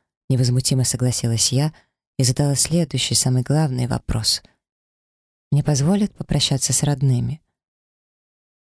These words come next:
Мальчишки собирались на работу, уже давно проснувшись. Бабушка, наверное, тоже. Она всегда рано встаёт.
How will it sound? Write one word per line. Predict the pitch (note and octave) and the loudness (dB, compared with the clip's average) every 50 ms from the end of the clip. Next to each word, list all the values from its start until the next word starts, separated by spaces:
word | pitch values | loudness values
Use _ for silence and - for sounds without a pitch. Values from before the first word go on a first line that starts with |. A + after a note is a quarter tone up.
| _ _ | _ _
Мальчишки | - F3 E3+ - G#3+ F#3+ - - - | -2 -2 0 2 0 0 0 0 0
собирались | - - C#3+ C#3+ E3 E3+ F3 E3 D#3 - - | -2 0 0 0 0 0 0 0 -2 -2 -2
на | - D#3+ | 0 0
работу, | D#3+ D#3 C#3+ E3 F3+ E3+ - C3 | 0 0 0 0 -2 0 0 -2
уже | A2 A2+ A#2 | -2 -2 0
давно | - B2+ B2 B2+ C3 | 0 0 2 2 0
проснувшись. | B2 - - B2+ A#2+ - - C#3 C#3+ C3+ - - - B2 - - - _ _ _ _ _ _ _ _ - | 0 0 -2 -2 -2 -2 0 0 0 0 -2 -4 -4 -4 -6 -8 -10 _ _ _ _ _ _ _ _ -2
Бабушка, | C#3 D3+ C#3 - - - - | 0 0 0 0 -2 -2 -2
наверное, | B2 A#2 A#2 A#2 A#2 A2+ A#2+ A#2 | 0 0 0 0 0 0 0 0
тоже. | - - B2 B2+ C3 - - - _ _ _ _ _ _ _ _ _ _ - | -2 -2 -2 -2 -2 -4 -8 -12 _ _ _ _ _ _ _ _ _ _ -2
Она | E3+ F3+ F3+ | 0 0 2
всегда | - - F#3 - - G3+ F3+ | 0 -2 -2 -2 -2 -2 0
рано | C#3 A#2+ A2 A2 | 0 -2 -2 -2
встаёт. | - - - - - - - B2+ - - - | -4 -4 -4 -4 -6 -6 -6 -8 -10 -14 -18